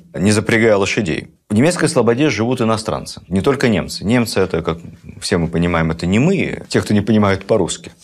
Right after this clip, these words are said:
Немцами называли всех: французов, шотландцев, швейцарцев, шведов, голландцев, кто только там не селился,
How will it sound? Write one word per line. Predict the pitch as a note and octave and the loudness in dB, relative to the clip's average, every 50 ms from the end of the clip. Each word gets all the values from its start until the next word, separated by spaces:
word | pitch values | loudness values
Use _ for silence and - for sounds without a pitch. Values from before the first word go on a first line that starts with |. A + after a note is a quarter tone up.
| - - - - - | -18 -18 -14 -6 0
Немцами | B2+ D#3 D#3+ E3+ D#3 C3 | 2 2 2 2 2 2
называли | A#2+ G#2+ G#2 A#2+ B2+ B2+ A#2+ A#2 | 2 4 4 4 4 2 2 0
всех: | - - - - - - - - | -2 -4 -4 -4 -6 -6 -10 -12
французов, | - - - - G#2 - G3+ G3 E3 C#3+ A#2+ - - - | -4 0 2 2 2 2 0 0 0 -2 -6 -8 -10 -10
шотландцев, | - - - E3 E3 A#2 C3+ C#3 C3+ - - F2+ - - | -6 -2 -2 0 2 2 2 2 0 -2 -4 -8 -8 -8
швейцарцев, | - - D#2 E2 D#2+ - - A#2+ B2 B2 - - - E2 - - - - _ _ _ - | -8 -4 -4 -4 -2 2 2 2 2 2 -2 -6 -8 -8 -8 -10 -18 -20 _ _ _ -8
шведов, | - - - F2+ G#2 B2 A#2+ G#2 F#2 - - - - | -6 -4 0 2 2 4 4 2 0 -2 -4 -10 -4
голландцев, | - A2+ G#2+ G2+ G#2+ A#2+ B2 B2 G#2+ - - - - | 0 2 4 4 4 4 2 0 -4 -6 -8 -10 -10
кто | - - - A#2 | -6 -2 -2 0
только | G#2+ - G#2 F2+ - E2 | 0 0 -2 -2 -2 0
там | - G#2 G2+ G2 F#2+ - | 0 0 0 0 -2 -4
не | - F#2 | -2 -2
селился, | E2+ - - A2 A#2 D3 E3+ E3+ E3 - C#3 A#2+ G#2+ | 0 0 0 2 2 2 2 2 0 -2 -2 -4 -4